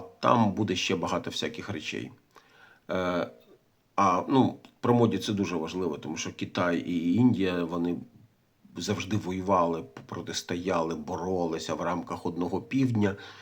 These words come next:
І якщо вони об'єднаються під тиском, ем, Трампа, то важко доведеться кому? Росії. І в цьому позитив. Але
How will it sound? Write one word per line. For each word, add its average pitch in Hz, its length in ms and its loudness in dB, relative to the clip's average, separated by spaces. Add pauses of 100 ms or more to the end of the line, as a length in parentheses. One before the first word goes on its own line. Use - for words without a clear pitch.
(220)
І 98 100 2
якщо 92 280 2
вони 98 200 4
об'єднаються 117 720 0
під - 320 -10
тиском, 90 480 -4 (580)
ем, 85 600 -2 (420)
Трампа, 90 580 0 (240)
то 110 180 4
важко 101 380 2
доведеться 90 640 -2 (100)
кому? 143 480 8 (920)
Росії. 101 640 -2 (880)
І - 40 -10
в - 40 -16
цьому 147 240 4
позитив. 85 480 -6 (520)
Але 139 540 8